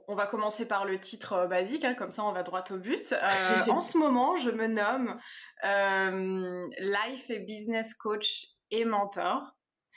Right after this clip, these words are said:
Speaker 1: Euh, j'accompagne des entrepreneurs, euh, dans les métiers du bien-être, souvent des accompagnants ou qui ont des projets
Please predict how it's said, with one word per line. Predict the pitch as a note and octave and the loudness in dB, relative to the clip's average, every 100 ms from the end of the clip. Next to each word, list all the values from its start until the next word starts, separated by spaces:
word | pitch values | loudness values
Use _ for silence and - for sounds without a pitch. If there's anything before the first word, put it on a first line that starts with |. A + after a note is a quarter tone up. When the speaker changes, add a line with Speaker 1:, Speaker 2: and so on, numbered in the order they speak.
| - - - | -20 -20 -6
Speaker 1:
Euh, | F#3+ F3+ F3+ F3+ F3+ F3 F3 F3+ | -2 2 2 4 4 2 2 0
j'accompagne | F#3 F3+ F#3 G3 G3 | -2 -6 -6 -4 -4
des | F3+ | -4
entrepreneurs, | F3+ F3+ G3 - G3 F#3 F#3 G3 G3+ G3 | -6 -8 -10 -8 -6 0 2 2 0 -2
euh, | F3 F3 F3 E3+ E3 E3 - - - _ _ _ _ _ _ - | -2 0 -2 -2 -4 -10 -18 -20 -20 _ _ _ _ _ _ -20
dans | F3+ F#3 A3+ | -6 0 2
les | A#3 A3+ | 4 2
métiers | G#3+ G#3 - G#3+ | 2 -2 -2 -4
du | G3 | -4
bien-être, | F#3+ F#3+ G3 A3 | -2 0 0 -2
souvent | A3 G#3 G#3 | -4 -2 -2
des | G3+ | 0
accompagnants | F#3+ F#3 F#3 F#3 G3+ - | -2 -2 -2 -2 0 -2
ou | C#4 C#4+ | 0 0
qui | C#4+ A#3 | 0 -2
ont | A#3 A#3+ | 0 0
des | G#3 | 0
projets | G3+ - A3+ G#3+ G3+ G#3 A3 A#3 - | -4 -8 -4 -2 0 4 4 2 -4